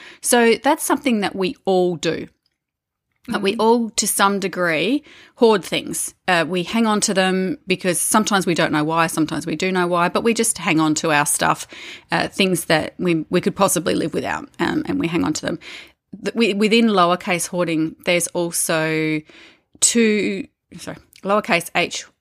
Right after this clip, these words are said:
Speaker 1: hoarding also has two types, um, that I see, active and passive. So passive hoarding is when you kind of go through life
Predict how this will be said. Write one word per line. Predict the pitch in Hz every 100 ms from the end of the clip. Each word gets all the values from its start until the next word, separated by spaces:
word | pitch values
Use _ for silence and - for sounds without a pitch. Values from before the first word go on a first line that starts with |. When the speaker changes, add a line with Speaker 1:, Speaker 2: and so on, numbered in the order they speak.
| -
Speaker 1:
hoarding | - 170 160 156
also | 175 160 165
has | 147 -
two | - 175
types, | - - 240 - - - -
um, | 170 151 147 -
that | 165
I | 165 180
see, | - - - 151 -
active | 180 - 160
and | 151
passive. | - 160 - - 175 - - - - -
So | - 196 185 170 - _
passive | - 240 247 269 233
hoarding | 214 185 170 175
is | - 170 165 165 165
when | - 226 262
you | 262 240
kind | 208 185 175
of | 165 160 -
go | 196 196
through | - 214
life | 180 165 165 160 -